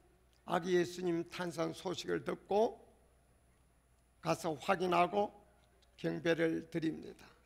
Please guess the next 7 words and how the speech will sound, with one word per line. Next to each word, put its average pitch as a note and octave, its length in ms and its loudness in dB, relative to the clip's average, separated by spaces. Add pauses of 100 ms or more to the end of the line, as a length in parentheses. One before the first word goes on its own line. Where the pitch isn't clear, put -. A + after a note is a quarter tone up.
(760)
그 G3 160 0
소식은 G#3+ 640 0 (220)
천사들이 F#3+ 680 0
알려주었습니다. D#3+ 920 -4 (1200)
마태복음에서는 F3+ 1160 2
오늘 F#3 220 0
본문대로 D#3+ 1040 -4